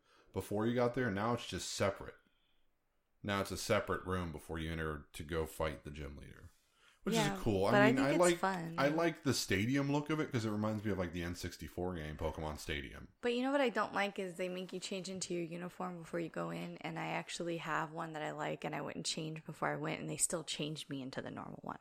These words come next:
Speaker 2: I was like, "God damn it."
Speaker 1: What's the point of it? That's kinda dumb.
Speaker 2: Yeah. You should be able to s-, set your gym, uh, outfit up.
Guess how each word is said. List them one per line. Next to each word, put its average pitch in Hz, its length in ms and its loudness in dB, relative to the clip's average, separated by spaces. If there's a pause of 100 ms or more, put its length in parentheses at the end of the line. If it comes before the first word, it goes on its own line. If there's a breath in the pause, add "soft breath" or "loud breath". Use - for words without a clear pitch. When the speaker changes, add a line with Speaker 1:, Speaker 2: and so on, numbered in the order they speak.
Speaker 2:
I 151 40 -8
was 156 160 -6
like, - 220 -10
"God 254 100 -8 (120)
damn - 180 -18
it." 175 100 -14 (360 loud breath)
Speaker 1:
What's 131 200 4
the 131 80 6
point 127 300 6
of 80 100 2
it? 82 140 -2
That's 120 220 2
kinda 170 220 2
dumb. 80 520 -2 (140)
Speaker 2:
Yeah. 190 340 0 (640)
You 196 80 0
should 220 160 2
be 240 100 10
able 208 160 8
to 202 60 4
s-, - 240 2 (100)
set - 460 4
your 170 180 4
gym, 160 560 -4 (760 soft breath)
uh, 151 260 -2 (100)
outfit - 380 -6 (340)
up. - 260 0